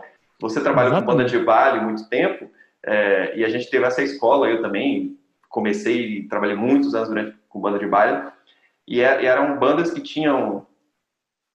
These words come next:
Speaker 1: essa preocupação muito grande, né, de entregar tudo da melhor forma possível, a luz, o telão,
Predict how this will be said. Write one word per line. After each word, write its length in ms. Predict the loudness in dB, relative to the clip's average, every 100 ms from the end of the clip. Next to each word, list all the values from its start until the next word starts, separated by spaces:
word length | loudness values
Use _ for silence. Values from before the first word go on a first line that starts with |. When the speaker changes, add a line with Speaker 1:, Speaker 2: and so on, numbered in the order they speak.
| _
Speaker 1:
essa 180 | -8 -6
preocupação 580 | -2 -2 2 0 0 -2
muito 180 | -2 -2
grande, 300 | 0 0 -2
né, 120 | -6
de 520 | -6 -6 -6 -6 -10
entregar 640 | -14 -4 -2 2 2 2 -2
tudo 180 | -4
da 100 | 0
melhor 200 | 2 2 0
forma 240 | 0 -2
possível, 440 | -6 -14 -12 -10
a 100 | -10
luz, 640 | -8 -4 -2 -2 -4 -6 -18 -20 -20 _
o 100 | -16
telão, 800 | -4 -2 0 2 2 2 0 -6